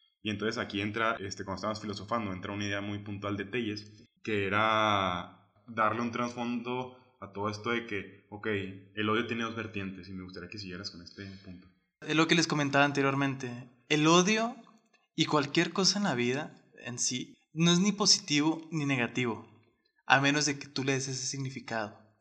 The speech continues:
Speaker 2: Y el odio para mí es así. El odio es algo que todos hemos sentido o vas a sentir en tu vida. Lo tienes que experimentar, lo tienes que vivir, pero es tu opción y es tu decisión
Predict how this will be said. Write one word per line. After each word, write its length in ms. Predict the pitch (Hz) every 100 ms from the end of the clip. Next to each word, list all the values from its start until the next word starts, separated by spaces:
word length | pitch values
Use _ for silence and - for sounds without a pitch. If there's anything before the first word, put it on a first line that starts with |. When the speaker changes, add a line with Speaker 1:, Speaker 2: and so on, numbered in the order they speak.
| _ _
Speaker 2:
Y 120 | 135
el 100 | 135
odio 300 | 139 143 147
para 200 | 143 127
mí 160 | 123 123
es 120 | 120
así. 360 | 120 120 110 - _ _ _ _
El 160 | 147 147
odio 220 | 160 180
es 100 | 175
algo 240 | 175 175 175
que 80 |
todos 440 | 151 - 170 160 -
hemos 200 | 156 156
sentido 540 | 139 117 131 143 180 - _ _ _ _ -
o 180 | 120
vas 180 | 123 123
a 60 | 143
sentir 360 | 135 127 120
en 140 | 127 123
tu 120 | 113
vida. 260 | 110 113 - - _ _ _ _ _
Lo 160 | 147 147
tienes 280 | 160 180
que 60 | -
experimentar, 680 | - - 151 131 123 131 131
lo 160 | 143 139
tienes 320 | 170 180 185
que 160 | 190
vivir, 600 | 180 165 131 127 - - _ _ _
pero 340 | 196 202 226 254 - - _ _ _ -
es 520 | 156 156 - - _
tu 220 | 214 247
opción 540 | 247 - - 131 143 -
y 120 | 156
es 280 | 147 - -
tu 180 | 214 240
decisión 760 | 240 220 180 - 131 123 131